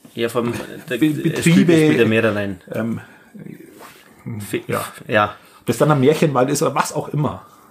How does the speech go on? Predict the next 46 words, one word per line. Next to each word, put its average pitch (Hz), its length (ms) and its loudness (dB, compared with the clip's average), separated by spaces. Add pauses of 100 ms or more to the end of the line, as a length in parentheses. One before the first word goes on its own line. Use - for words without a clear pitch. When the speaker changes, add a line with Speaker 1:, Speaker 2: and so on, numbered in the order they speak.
(140)
Speaker 1:
Ja, 113 120 -4
du 135 60 2
Speaker 2:
Ja. - 60 -2
Speaker 1:
könntest 139 220 -2
so 131 80 -2
viel 127 120 -4
machen. 123 240 0
Man 107 100 0
müsste 120 220 0
halt 113 100 4
mal, 113 140 2
man 113 140 -2
müsste 113 220 -2
halt 98 80 -2
die 101 60 -6
Gemeinden 107 400 -2
mal, 110 280 -2 (440)
also 110 160 -2
bei 107 80 2
der 107 80 2
Gemeinde 107 340 2
muss 107 140 0
anfangen, 139 440 -2
Speaker 2:
Mhm. - 60 -6
Speaker 1:
es 113 100 -10
muss 113 160 -2
ein 104 100 -2
Wille 147 260 4
da 156 200 4
sein, 170 360 -2 (200)
ja, 123 220 -4
dann 110 220 -4
sind's 113 240 -6
bei 113 120 0
den 107 100 0
Gastronomen, 113 640 0
muss 147 160 -2
man 139 100 0
dann 135 220 2
im 117 180 -8
Prinzip 135 360 -2
überzeugen, 127 460 0
beziehungsweise 123 680 0
den 120 320 -4
Willen 123 220 0
schaffen. 139 400 0